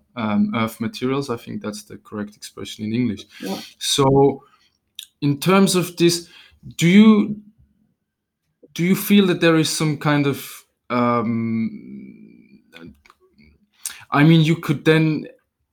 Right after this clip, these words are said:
Speaker 1: uh, morally or ethically argue that there is some kind of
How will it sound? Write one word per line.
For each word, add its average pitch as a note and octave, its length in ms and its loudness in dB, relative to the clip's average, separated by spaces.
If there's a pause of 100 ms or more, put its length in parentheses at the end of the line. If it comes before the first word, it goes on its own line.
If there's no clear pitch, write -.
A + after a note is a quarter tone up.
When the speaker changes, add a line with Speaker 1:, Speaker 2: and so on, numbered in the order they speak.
(200)
Speaker 1:
uh, B2+ 180 0
morally D3+ 580 4
or B2 180 2
ethically C3+ 480 -4
argue C3 320 -4
that B2 160 -10
there B2+ 160 -4
is A#2+ 140 -4
some B2 180 -8
kind B2 220 -6
of A2 140 -12